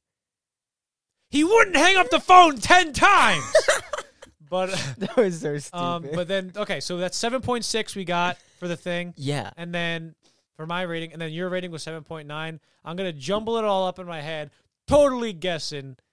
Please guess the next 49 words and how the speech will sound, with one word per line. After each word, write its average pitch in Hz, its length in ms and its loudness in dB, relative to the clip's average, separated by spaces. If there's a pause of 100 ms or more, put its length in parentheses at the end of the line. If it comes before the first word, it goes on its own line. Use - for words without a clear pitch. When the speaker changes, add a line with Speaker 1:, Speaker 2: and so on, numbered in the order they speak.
(200)
Speaker 1:
about 160 340 -10
this 143 160 -10
black 147 220 -10
Speaker 2:
I - 20 -8
think 185 140 -14
you're 156 100 -8
Speaker 1:
phone 151 60 -4
Speaker 2:
making 143 180 -8
the 110 80 -12
lights 131 240 -10
Speaker 1:
thing. 127 80 -16
Speaker 2:
flicker. 107 360 -20 (120)
Speaker 1:
Huh? 131 180 -20 (340)
Speaker 2:
Hit 175 100 -20
that. 233 140 -14 (760)
Nothing. 120 420 -18
Speaker 1:
No. 104 220 -18 (340)
But, 175 160 -4
um, 165 420 -6 (560)
I'm 156 120 -12
gonna 185 180 -6
say 175 320 -6
seven 147 240 -12
point 135 220 -18
six, 135 180 -20 (280)
seven 127 360 -20
point 120 140 -20 (100)
six, 120 220 -20
and 123 80 -20
then 117 80 -20 (240)
nine, 123 140 -20 (300)
and 131 120 -20
you 113 140 -20
carry 131 200 -20
the 113 60 -20
seven, 120 380 -20
you 110 120 -18
go 120 200 -14
over 113 160 -16
there, 117 220 -12
and 120 260 -14
you, 110 260 -18
you 117 120 -20
hit 120 200 -16
that 113 140 -18
guy 117 120 -16
in 113 60 -18
the 110 80 -20
face. 123 300 -20